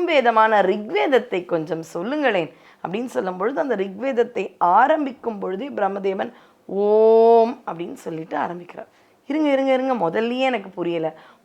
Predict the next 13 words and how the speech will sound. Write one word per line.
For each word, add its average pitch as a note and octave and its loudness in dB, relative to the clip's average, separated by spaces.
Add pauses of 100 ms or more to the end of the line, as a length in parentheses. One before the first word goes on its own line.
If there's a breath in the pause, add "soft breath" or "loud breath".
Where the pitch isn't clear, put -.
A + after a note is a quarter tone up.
ஓம் F4 10 (100)
அப்படின்ற A#3 0
அந்த A#3 0
பிரணவத்தை G3 0 (180)
குடில் C#4 0
அப்படின்னு F3+ -6
சொல்லுவாங்க F3+ -2
தமிழ்ல, F3 -2
குடிலை A#3 -2 (380 loud breath)
நீங்கள் G#3+ 0
முதலில் A#3+ -2
வைத்து G#3 -2 (100)
சொல்கிறீர்களே, G3 -2